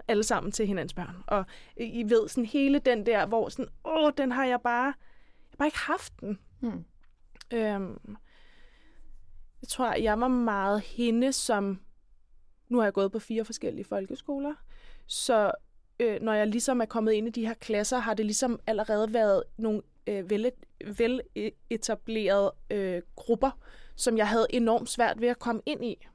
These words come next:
Speaker 1: På baggrund af mange ting. På baggrund af, øh, dårlig selvværd og usikkerhed, og, øh,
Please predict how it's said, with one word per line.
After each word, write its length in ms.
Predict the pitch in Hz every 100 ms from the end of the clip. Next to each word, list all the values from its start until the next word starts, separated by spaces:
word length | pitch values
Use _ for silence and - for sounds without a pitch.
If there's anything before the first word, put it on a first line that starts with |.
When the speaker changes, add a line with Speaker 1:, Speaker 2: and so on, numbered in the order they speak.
| - - - - - - - -
Speaker 1:
På 80 | 202
baggrund 380 | 160 160 190 156
af 60 |
mange 260 | 147 170 233
ting. 260 | 247 190 -
På 80 | 185
baggrund 460 | 170 165 170 165
af, 180 | - - - - - - - - -
øh, 140 | 208 143 -
dårlig 240 | 175 208
selvværd 520 | 220 208 214 220 196 160
og 200 | 165 -
usikkerhed, 600 | 220 - 240 220 214 196
og, 240 | - 190 190 - - - -
øh, 80 | -